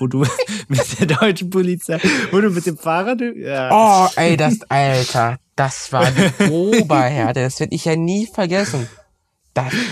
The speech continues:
Speaker 2: das war, das, ja,
Speaker 1: Ja,
Speaker 2: das war
Speaker 1: hört eu-, hör-, hört euch die Folge noch mal an, sie ist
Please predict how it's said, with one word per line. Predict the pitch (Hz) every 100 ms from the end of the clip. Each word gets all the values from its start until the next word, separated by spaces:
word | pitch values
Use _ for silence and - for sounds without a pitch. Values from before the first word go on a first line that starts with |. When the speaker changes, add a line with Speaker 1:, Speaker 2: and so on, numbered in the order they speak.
| 127
Speaker 2:
das | 131 127 -
war, | - -
das, | - -
ja, | - -
Speaker 1:
Ja, | 139 131
Speaker 2:
das | 127
war | -
Speaker 1:
hört | 139 147
eu-, | 139
hör-, | 143 156 - - 123 _ _ _ _ _
hört | 127 156 170
euch | 156 -
die | 139
Folge | 151 143 139
noch | 127
mal | 127 120
an, | 135
sie | 135 135
ist | 127 - -